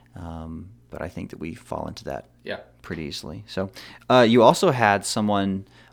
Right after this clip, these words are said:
Speaker 1: several people ask this specific question, and it's a really good one. And when you told me someone asked it, I was like, "Yeah, what about that?" So can you share the question and
Speaker 2: Yeah.
Speaker 1: then kinda your response to it?
Speaker 2: So, uh, at the end, I was trying to say, "Prayer is a mystery." I was speaking to one thing.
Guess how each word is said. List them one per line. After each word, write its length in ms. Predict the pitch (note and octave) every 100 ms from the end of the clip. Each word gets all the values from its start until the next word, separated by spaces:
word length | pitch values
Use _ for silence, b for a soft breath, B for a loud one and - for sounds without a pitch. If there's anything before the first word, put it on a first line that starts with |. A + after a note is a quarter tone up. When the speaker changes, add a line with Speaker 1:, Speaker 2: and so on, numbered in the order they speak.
| _
Speaker 1:
several 340 | - D#3 D3+
people 340 | A#2+ A2+ - C#2
ask 320 | E2+ F2+ - G2+
this 320 | G2 - -
specific 580 | - - G#2+ - C3 D2+
question, 640 | - A2+ G#2+ - E2 F2 A#2 B B B B -
and 100 | G#2
it's 140 | G2
a 60 | G#2+
really 240 | F#2+ G#2+
good 240 | F#2+ B2 G#2
one. 260 | F2+ F2
And 140 | G#2 F#2
when 100 | F#2+
you 100 | F#2+
told 220 | - A2
me 60 | G#2
someone 260 | A2 F#2+
asked 180 | F#2 G#2
it, 60 | F2
I 40 |
was 100 | E2+
like, 180 | D#2 -
"Yeah, 160 | D#3 F#2+
what 200 | G2+ C#3
about 300 | C#3 D#3+ -
that?" 200 | D#2 - B B
So 180 | - A2+
can 140 | C3
you 80 | B2
share 480 | - C3 B2 A#2 - -
the 200 | G2+ G#2
question 800 | - F#2+ G#2 - G#2+ G2+ G2 -
and 120 | - F#2+
Speaker 2:
Yeah. 60 |
Speaker 1:
then 180 | F#2 F#2
kinda 400 | - F#2+ F2+ F2 E2+
your 240 | F2 F2
response 420 | F2 F2+ E2 F#2
to 140 | - A#2+
it? 80 | - G2+
Speaker 2:
So, 280 | - D3+ C#3+ - -
uh, 60 | - - - -
at 120 | D3+
the 140 | E3
end, 140 | G#3 F3+
I 80 | D3+
was 180 | D3+
trying 220 | - D#3 C#3
to 40 |
say, 160 | B2+ A#2+
"Prayer 320 | - D3 C#3+
is 120 | C#3
a 40 |
mystery." 480 | A#2+ B2 - B2+ A#2+
I 160 | A#2+ C3
was 160 | C#3+
speaking 320 | C#3+ - B2+ B2
to 40 |
one 300 | G#2+ A2+ A#2+
thing. 540 | A#2 A#2 A2+ A2 A2+